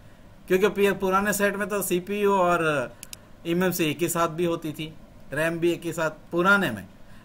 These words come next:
डब्बा फोन के अंदर में देख लो, सब कुछ एक ही, power आईसी भी एक ही, सब कुछ एक ही। तो जैसे जैसे mobile improve होते गए,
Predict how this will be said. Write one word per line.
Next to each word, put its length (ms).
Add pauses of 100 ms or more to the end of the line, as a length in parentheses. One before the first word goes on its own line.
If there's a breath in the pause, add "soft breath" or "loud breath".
डब्बा 280
फोन 240
के 60
अंदर 200
में 140
देख 160
लो, 100
सब 220
कुछ 160
एक 140
ही, 80
power 280
आईसी 260
भी 140
एक 180
ही, 200
सब 240
कुछ 160
एक 200
ही। 160 (1700 soft breath)
तो 260
जैसे 460
जैसे 440
mobile 1000 (380)
improve 680
होते 400
गए, 540